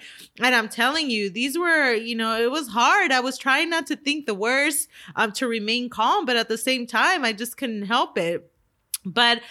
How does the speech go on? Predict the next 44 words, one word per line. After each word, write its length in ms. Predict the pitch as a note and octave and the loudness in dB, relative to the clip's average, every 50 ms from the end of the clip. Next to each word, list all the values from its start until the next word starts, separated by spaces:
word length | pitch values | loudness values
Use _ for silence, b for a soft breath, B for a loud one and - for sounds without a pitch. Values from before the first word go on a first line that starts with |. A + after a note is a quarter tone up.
| B B B - - | B B B -4 0
I 160 | F#3+ G#3+ A3 | 0 0 0
quickly, 580 | G#3 - - - D#4 E4 D#4 D#4 D#4+ D#4 D4+ D4 | 0 -4 -2 0 0 0 0 0 0 0 0 2
like, 480 | C4+ B3 G#3+ G#3+ G#3 G#3 G3+ G3+ - | 2 2 2 4 2 2 0 -4 -6
you 100 | - A#3 | -8 -4
know, 380 | G#3 G#3+ G#3 G#3 G#3 G3+ G3+ G3+ | -2 -2 0 0 0 -2 -4 -4
talked 380 | G3 - - C4 C4+ C#4 C#4+ - | -4 0 2 4 4 2 2 -2
to 80 | C#4+ | -2
myself 480 | B3+ B3 B3 A#3+ - C4 A#3+ A#3+ A#3+ A#3+ | 0 0 -2 0 0 2 2 2 2 -2
and 100 | A#3 G#3 | -4 -4
said, 180 | G#3+ G3 E3+ | -4 -4 -4
"No, 160 | F3+ G3+ G3+ G3 | -4 -4 -4 -4
no, 120 | F#3+ F3+ | -4 -6
no, 80 | E3+ D#3 | -6 -6
I 160 | D#3+ F3+ G3+ | -6 -4 -2
gotta 220 | G3 A3+ A3+ A3 | 0 0 0 0
cut 220 | A3 - G#3 G3 - | -2 -6 -8 -8 -6
this 200 | F#3+ F3+ - - | -8 -6 -2 0
out. 320 | F#3+ G3 G3+ G3+ G#3 G3 | 2 2 2 2 0 0
Like, 340 | F#3+ F3+ E3+ E3+ E3+ E3+ B B B B B B _ | 0 -2 -2 -2 -4 -8 B B B B B B _
you 120 | - G3+ | -8 -6
know, 420 | F#3+ F#3 F#3 F3+ F3 F3 F3 E3+ F3 | -4 -4 -4 -4 -4 -6 -8 -10 -12
just, 540 | F3 - E3 F3+ - - - - - E3+ | -14 -14 -12 -8 -6 -6 -6 -8 -10 -10
just 200 | - G3+ G3 - | -8 -8 -6 -6
stop. 440 | - - A3 F#3+ E3 B2+ - - - | -2 0 2 2 2 0 -4 -10 -14
You 120 | F3 F3 F3 | -14 -10 -8
know, 160 | F3+ F#3 F#3+ | -6 -6 -6
maybe 520 | F#3+ F#3+ F#3+ G3 F#3+ F3 G#3+ G#3 G3 F#3+ | -6 -6 -8 -8 -8 -8 -6 -6 -6 -6
something's 460 | G3 - - A3+ A3 - A#3+ A3 A3 - | -6 -4 -4 -6 -6 -6 -8 -8 -2 0
happening. 500 | A3 G3 G3+ - F#3+ F#3 G#3 G3+ G3+ G3+ | 0 0 0 0 -4 -4 -4 -4 -2 -4
They 100 | G3 F#3+ | -4 -4
might 180 | F#3 F3+ F3+ | -4 -4 -4
have 260 | F#3 F#3+ F3 F3 - - | -2 -2 -2 -2 -4 -8
confused 500 | - F3 E3+ - - B3 C4 C4 B3+ A#3 | -12 -14 -12 -10 -6 -6 -6 -6 -6 -6
me 160 | B3 B3+ B3 | -6 -6 -4
with 120 | A#3 B3 B3 | -6 -6 -4
someone 280 | B3 A3+ G#3+ A3 A3 | -4 -4 -4 -2 0
else. 340 | A#3 A#3 A#3 A#3 A3+ A#3 A#3 - | 0 0 0 0 -2 -4 -4 -4
I 100 | - G#3 | -4 -4
don't 160 | A3+ C4 C4 | -4 -4 -6
know 140 | B3 A#3+ A#3+ | -6 -6 -6
what 380 | A#3+ A3 F#3+ F3+ G#3 G#3 G#3 - | -8 -8 -4 -4 -4 -4 -4 -4
the 100 | G3+ F#3 | -8 -6
reason 420 | E3+ F#3 F#3 F3+ D#3+ D#3+ D3+ D3+ | -6 -8 -10 -10 -10 -12 -12 -10
was." 320 | D3 C#3+ D3 E3 F3 - | -10 -8 -8 -8 -10 -10